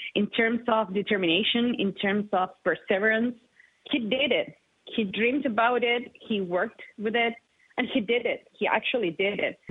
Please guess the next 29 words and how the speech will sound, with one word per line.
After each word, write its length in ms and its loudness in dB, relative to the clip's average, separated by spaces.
He's 140 -2
so 200 2
humble. 520 -2
He, 340 -2
he 180 -6
has 100 0
millions, 540 0
and 140 0
he 120 -2
has 160 -2
never 400 2
forgotten 480 0
his 200 -4
rules. 280 0
Every 180 -2
time 280 0
he 80 0
goes 260 0
to 120 2
Argentina, 640 0
he 180 0
says 140 0
hello 320 2
to 140 0
everyone. 640 2
He's 120 -4
just 160 -2
a 80 0
regular 380 0